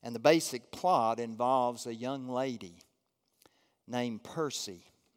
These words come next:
just out of prison, who comes to a little one-horse town in the Northeast called Gilead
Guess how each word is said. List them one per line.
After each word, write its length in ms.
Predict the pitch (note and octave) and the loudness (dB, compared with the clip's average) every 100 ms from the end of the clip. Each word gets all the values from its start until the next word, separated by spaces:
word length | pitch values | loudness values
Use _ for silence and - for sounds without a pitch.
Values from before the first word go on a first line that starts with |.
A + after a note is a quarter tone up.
| _ _ _ _ _ | _ _ _ _ _
just 320 | D#3 F3+ - | -2 -2 0
out 200 | D3+ D3 | 2 2
of 160 | B2 - | 0 -8
prison, 520 | - E3 C#3 B2 B2 | -2 0 0 -4 -6
who 160 | C3+ C3+ | -6 -8
comes 420 | - D#3 D#3+ B2+ | -4 -2 -2 -6
to 220 | - D3 | -2 2
a 120 | B2+ - - - | 2 0 -16 -4
little 340 | D#3 F3 D#3+ | 2 2 2
one-horse 640 | C#3+ F3 E3+ E3 F3+ D#3+ | 2 0 2 2 2 0
town 440 | - E3 D3 C#3 D3+ | 0 2 4 4 2
in 100 | C#3+ | -2
the 100 | C3+ | 0
Northeast 720 | D3 E3+ D3 D#3+ C3+ C3 - | 2 2 2 0 0 -2 0
called 340 | D#3+ D3 C#3+ | 4 4 4
Gilead 500 | C3 F3+ C#3 G#2+ F#2+ | 2 2 2 -2 -6